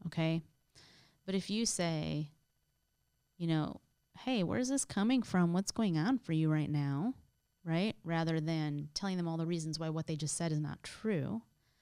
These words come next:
Um, you may learn a little bit more. They may actually say, "I'm just really nervous," or, you know, "I'm scared." And if those words come out, then you're able to, "Well, what can we do right now to just help you feel calmer?"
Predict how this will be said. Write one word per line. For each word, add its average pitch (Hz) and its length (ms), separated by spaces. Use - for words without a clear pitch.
Um, 180 380
you 196 120
may 202 360
learn 180 240
a 214 80
little 220 160
bit 226 160
more. 233 400
They 185 100
may 190 220
actually 190 500
say, 170 460
"I'm 160 180
just 170 220
really 160 180
nervous," 160 680
or, 151 320
you 233 100
know, 220 60
"I'm 190 160
scared." 196 640
And 190 180
if 196 160
those 226 240
words 214 260
come 180 320
out, 202 400
then 233 280
you're 196 200
able 190 260
to, 165 560
"Well, 196 120
what 202 100
can 220 140
we 214 80
do 165 200
right 160 140
now 143 120
to - 80
just 156 120
help - 160
you 147 60
feel - 300
calmer?" 156 520